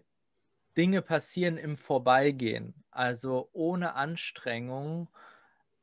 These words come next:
einfach natürlich aus sich heraus, ohne Zwang, ne, ohne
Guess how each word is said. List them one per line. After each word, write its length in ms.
einfach 540
natürlich 760
aus 200
sich 280
heraus, 840
ohne 580
Zwang, 840
ne, 260
ohne 640